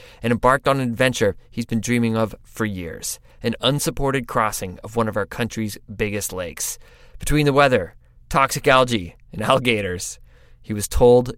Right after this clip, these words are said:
it was preposterous. But Mason's journey was a culmination of years of Florida adventures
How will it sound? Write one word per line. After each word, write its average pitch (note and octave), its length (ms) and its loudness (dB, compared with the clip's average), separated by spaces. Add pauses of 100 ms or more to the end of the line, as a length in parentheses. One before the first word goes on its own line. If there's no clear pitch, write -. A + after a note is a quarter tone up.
it A#2+ 60 -4
was G#2+ 140 -4
preposterous. - 960 -2 (540)
But - 100 -14
Mason's G#2 400 -8
journey A2 500 -2 (480)
was A#2 120 -4
a A#2+ 40 -2
culmination A2 580 -4
of F#2+ 80 -12
years G2+ 440 -2
of F2 60 -14
Florida G#2+ 340 -2
adventures F2+ 640 -10